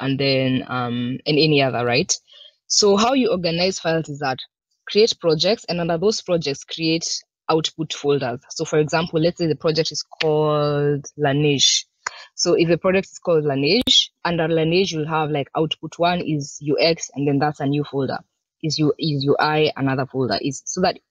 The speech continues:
when I come to that folder, I'm not lost about where, where what is, right? And then for the design files again,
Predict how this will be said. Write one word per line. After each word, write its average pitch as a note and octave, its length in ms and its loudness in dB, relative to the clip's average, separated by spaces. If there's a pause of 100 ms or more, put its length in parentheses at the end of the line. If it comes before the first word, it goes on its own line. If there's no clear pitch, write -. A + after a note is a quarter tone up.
(160)
when E3+ 140 2
I E3 80 4
come G#3+ 260 -2
to F3+ 100 -4
that E3 160 0
folder, C#3+ 440 -2
I'm D3 100 -8
not D#3+ 180 0
lost D3+ 400 -2
about C#3 480 -2
where, C#3+ 280 0
where C#3 180 2
what B2+ 220 0
is, - 340 -8
right? B2+ 200 -2 (520)
And E3+ 140 4
then F3+ 120 2
for F3 160 0
the E3 120 2
design F3 380 0
files F#3 260 -4
again, D#3+ 500 0